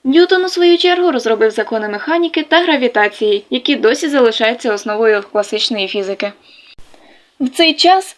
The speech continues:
алхіміки в своїх темних лабораторіях намагаються перетворити все на золото. Серйозно все. Воду, землю, чай з трояндового листя, може навіть свої податкові декларації. Але в процесі вони раптом винаходять щось корисне.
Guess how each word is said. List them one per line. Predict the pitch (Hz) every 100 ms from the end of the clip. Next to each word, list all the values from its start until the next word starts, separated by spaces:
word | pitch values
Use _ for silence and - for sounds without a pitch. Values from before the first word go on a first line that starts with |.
| -
алхіміки | 254 262 427 381 302
в | 247
своїх | 254 269 262
темних | 285 247 208
лабораторіях | 226 208 277 392 403 349 339
намагаються | 247 208 254 349 339 302
перетворити | 294 285 277 269 269
все | 247 - 226 262
на | 254
золото. | 220 220 202 196 - 196 _ _ _ _ _ -
Серйозно | 381 349 226 233
все. | 233 - 190 - _ _ _ _
Воду, | 240 262 370 381 339 359
землю, | 277 226 240 285 277 277
чай | - - 202 285
з |
трояндового | - 294 277 262 262 262
листя, | 262 262 - - 240 226 - - - -
може | 294 381
навіть | 359 339 320
свої | 311 311
податкові | 294 247 247 - 247
декларації. | 220 220 208 190 202 - 294 294 - _ - - - - -
Але | 262 285 359
в |
процесі | 370 359 359 415 415 269
вони | 240 285
раптом | 277 294 330 294 254
винаходять | 247 233 277 294
щось | 277 302 302 -
корисне. | 294 330 294 - 226 359